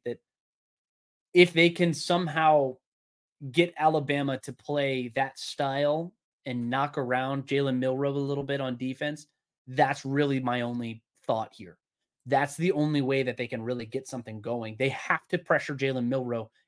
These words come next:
and get him on the ground, because when Jalen Milroe is able to escape and make plays with his legs and then throw the ball down the field, that's where he destroys you. And, and then you start pressing, and then you make, get out of your offense, and then you're, you're done. It's over. Um,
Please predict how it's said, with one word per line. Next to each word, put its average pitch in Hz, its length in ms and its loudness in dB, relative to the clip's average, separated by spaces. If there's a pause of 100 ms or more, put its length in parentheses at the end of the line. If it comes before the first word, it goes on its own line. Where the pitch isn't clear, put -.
and 131 160 -2
get 143 100 4
him 143 80 4
on 123 100 2
the 113 80 -8
ground, 123 420 -2 (360)
because 143 400 2 (300)
when 160 180 4
Jalen 180 240 6
Milroe 190 260 4
is 151 100 2
able 160 160 0
to 147 140 -2
escape 156 440 -2
and 135 120 0
make 139 220 -2
plays 151 280 2
with 135 80 -14
his 120 140 -14
legs 156 380 6 (280)
and 139 100 -2
then 156 120 0
throw 156 180 2
the 147 80 0
ball 135 160 2
down 123 160 -2
the 113 60 -6
field, 160 440 -2 (240)
that's 139 200 0
where 139 100 -2
he 117 60 -8
destroys 117 440 -8
you. 117 120 -16 (320)
And, 127 480 0 (160)
and 143 140 2
then 160 80 4
you 160 80 0
start 160 260 2
pressing, 139 380 0
and 135 100 -2
then 131 80 -4
you 135 60 -4
make, 135 160 -4
get 139 100 0
out 139 120 4
of 139 60 -2
your 139 120 2
offense, 127 440 -2
and 127 100 -4
then 123 80 -4
you're, 117 240 -8
you're 131 100 -10
done. 120 180 -2 (160)
It's 131 120 -4
over. 160 180 6 (680)
Um, 120 400 0